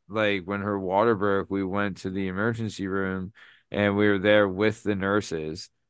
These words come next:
And they're, we were like, they're like, "Okay, like, this is a big baby. Like, you know, like, y-, you know, you could have some complications if you go the normal route.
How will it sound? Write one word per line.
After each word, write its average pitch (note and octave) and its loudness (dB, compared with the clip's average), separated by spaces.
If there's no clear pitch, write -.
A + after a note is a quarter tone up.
And G#2+ 0
they're, G#2+ 6
we - -6
were G#2+ 4
like, G2+ 0
they're G#2+ 2
like, G2+ 0
"Okay, G#2+ 0
like, F#2+ -4
this G#2 0
is A#2 0
a A2+ 0
big G2+ 0
baby. G2+ 0
Like, G2+ 4
you A2 0
know, G2+ -2
like, F#2 -4
y-, D#2+ -10
you A2 0
know, F#2 -2
you G#2 -2
could A2+ 0
have A2 0
some G2 -8
complications G#2+ 0
if G#2 -2
you G2+ -4
go G2 2
the F2 -6
normal A#2+ 0
route. A#2 6